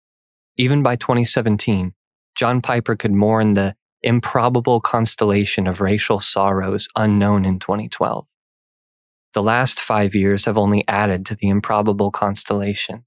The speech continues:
splintering a once unified reformed evangelicalism into groups that often struggle not only to partner with one another, but even to understand each other.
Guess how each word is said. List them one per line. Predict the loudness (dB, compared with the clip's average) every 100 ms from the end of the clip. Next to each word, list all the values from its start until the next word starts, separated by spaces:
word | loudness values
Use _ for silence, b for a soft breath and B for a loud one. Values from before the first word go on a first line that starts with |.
| _ _ _ _
splintering | -4 -4 0 0 2 0 0 2
a | 2
once | 2 2 2
unified | 2 0 0 0 0 0
reformed | -4 -2 0 2 2
evangelicalism | 2 2 0 2 0 0 0 -2 0 -2 -4 -6 _ _ -4
into | -2
groups | 0 2 0 2
that | 2
often | 2 0 0 0
struggle | 0 0 0 0
not | 2 2
only | 2 0 -2
to | -6
partner | -4 -4 -2 -2
with | -4 -2
one | 0
another, | 0 0 0 -2
but | -2
even | -2 0 0 -2
to | -2 -2
understand | -2 -2 -4 -2 0 0 -2
each | -8
other. | -12 -14 -18